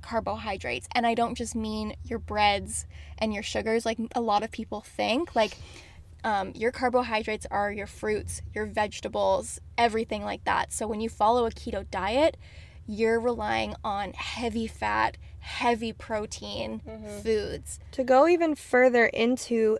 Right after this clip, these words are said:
Speaker 2: that, this is from, um, a website called diet doctor dot com. They have actual scientific references in here. Um, and I know from my own research that this is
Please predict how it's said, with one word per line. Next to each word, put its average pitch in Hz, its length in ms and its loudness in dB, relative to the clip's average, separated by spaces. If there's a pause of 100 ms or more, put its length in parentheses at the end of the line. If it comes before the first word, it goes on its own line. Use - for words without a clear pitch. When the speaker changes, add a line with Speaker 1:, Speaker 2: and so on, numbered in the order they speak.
Speaker 2:
that, 214 880 2 (140)
this 294 200 6
is 349 160 4
from, 254 680 8 (320)
um, 220 560 6 (720)
a 226 80 6
website 220 480 6
called 226 320 2
diet 202 320 4
doctor 247 340 4
dot 233 260 4
com. 202 520 2
They 208 160 0
have 208 560 2 (560)
actual 220 500 4
scientific 226 600 -2
references 208 640 0
in 202 180 -4
here. 208 340 -2 (520)
Um, 202 280 4
and 214 160 4
I 202 100 6
know 202 400 4
from 202 240 -2
my 208 220 0
own 196 160 0
research 214 640 -2
that - 240 2 (300)
this - 220 -6
is 220 180 -2